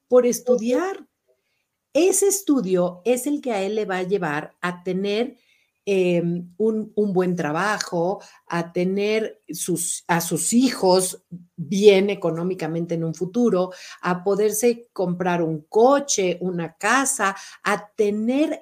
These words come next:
los beneficios materiales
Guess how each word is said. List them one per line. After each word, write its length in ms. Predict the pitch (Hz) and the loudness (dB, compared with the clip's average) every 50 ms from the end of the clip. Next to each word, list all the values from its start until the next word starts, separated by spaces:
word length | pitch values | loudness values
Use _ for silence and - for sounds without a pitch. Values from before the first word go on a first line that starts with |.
| _ - | _ -4
los 300 | 220 220 214 208 180 175 | -2 0 0 0 0 -2
beneficios 640 | 185 185 180 180 175 175 226 233 - 240 240 233 | -2 -2 -2 -2 -4 -4 -6 -4 -2 -2 -2 0
materiales 1300 | 240 226 202 175 165 170 - _ 160 160 156 156 180 190 214 214 226 214 190 175 180 214 294 339 - | -2 -2 -2 -2 -4 -6 -6 _ 0 0 0 0 0 -2 0 0 0 0 0 0 0 0 -2 -2 -4